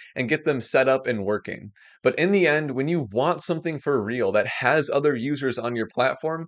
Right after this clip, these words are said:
it cannot be stuck in your development environment. Simply put, you have to make it accessible on the internet for other people to use in a secure way. Deploying your applications can be a bit tricky.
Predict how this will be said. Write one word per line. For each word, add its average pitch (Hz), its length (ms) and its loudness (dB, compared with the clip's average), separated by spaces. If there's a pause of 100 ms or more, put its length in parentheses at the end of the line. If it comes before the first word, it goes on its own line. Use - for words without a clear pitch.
(320)
it 170 160 2
cannot 156 580 2
be 156 140 -4
stuck 135 440 2
in 120 120 -4
your 123 240 2
development 117 540 0
environment. 90 580 -6 (260)
Simply 120 380 -2
put, 175 360 2 (280)
you 156 100 -2
have 175 340 0
to 185 80 -2
make 160 240 -4
it 156 60 4
accessible 151 640 0
on 139 140 -4
the 127 160 -4
internet 127 400 -2
for 147 180 -2
other 151 180 4
people 151 300 -4
to 135 100 0
use 117 380 -4
in 120 120 -4
a 123 40 0
secure 113 460 -4
way. 107 340 -4
Deploying 190 560 0
your 156 220 6
applications 156 800 0
can 165 400 -2
be 170 140 2
a 135 80 6
bit 127 200 4
tricky. 92 500 -6